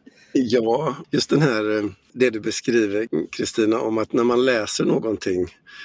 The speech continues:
att inte kunna låta bli att också dela det vidare till någon annan. Så här, kolla här, jag, jag förpestar ju min omgivning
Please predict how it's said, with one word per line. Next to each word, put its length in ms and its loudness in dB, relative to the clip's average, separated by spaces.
att 100 -4
inte 260 2
kunna 240 -2
låta 320 -2
bli 440 0
att 200 -4
också 240 -6
dela 340 0
det 100 -4
vidare 540 2
till 80 -6
någon 240 0
annan. 480 2
Så 120 -4
här, 140 0
kolla 260 2
här, 480 0
jag, 460 2
jag 120 -2
förpestar 440 -2
ju 60 0
min 120 4
omgivning 500 0